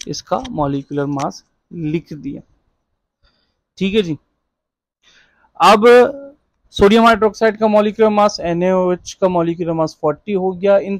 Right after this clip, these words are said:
तमाम values को अब हम इस formula में substitute कर देंगे। Mass हमारे पास है, molecular mass हमारे पास है और volume भी हमारे पास है। तो four divided by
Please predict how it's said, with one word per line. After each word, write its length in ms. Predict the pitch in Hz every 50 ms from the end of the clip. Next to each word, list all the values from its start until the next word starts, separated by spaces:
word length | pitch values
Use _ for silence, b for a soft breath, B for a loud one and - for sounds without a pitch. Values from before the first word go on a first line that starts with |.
| -
तमाम 340 | 214 196 185 185 196 208 202
values 360 | 185 185 175 170 175 170 170 -
को 140 | _ - 190
अब 180 | 170 170 156 143
हम 220 | 151 156 180 208 208 -
इस 160 | - 180 - - _
formula 340 | 165 151 151 151 151 147 143
में 140 | 147 175 185
substitute 580 | 175 - 160 - - _ _ _ 170 160 160 - _
कर 80 | 165 156
देंगे। 260 | 151 165 170 180 175
Mass 300 | 160 147 143 147 160 - -
हमारे 260 | 170 165 160 160 170
पास 340 | 165 - 165 160 165 156 -
है, 80 | 175 175
molecular 580 | 165 156 147 139 139 143 143 - _ 165 165 165
mass 240 | 165 165 160 160 156 -
हमारे 280 | 160 156 156 156 156 151
पास 300 | - 160 156 156 151 - 170
है 60 | 175
और 180 | 170 170 170 190 180 160
volume 500 | 151 151 151 151 160 165 180 185 180 160
भी 280 | 147 151 185 220 240 - _ _ _ _ _ _ _ _ _ _ -
हमारे 300 | 156 147 143 143 143 143
पास 300 | - - - - 151 - -
है। 80 | - 156 - _ b b b b b b b -
तो 60 | 170
four 360 | - - 185 202 214 226 240 233 - - _ - 160 151
divided 420 | 165 160 165 170 185 208 202 190
by 180 | 180 180 175